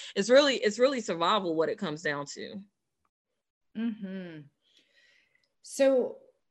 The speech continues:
Speaker 2: I know that Juneteenth has passed, and it's now something that is a conversational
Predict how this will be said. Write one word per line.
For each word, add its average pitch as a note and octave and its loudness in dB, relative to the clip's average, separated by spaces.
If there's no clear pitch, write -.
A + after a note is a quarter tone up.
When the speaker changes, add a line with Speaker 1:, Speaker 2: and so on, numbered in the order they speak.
Speaker 2:
I A#3 4
know B3+ 6
that G3 4
Juneteenth A3 -2
has F#3 -4
passed, E3 -6
and G3 0
it's F3+ -6
now G3 2
something G#3 -2
that F3 -6
is F#3+ -2
a F#3 -4
conversational G3+ -4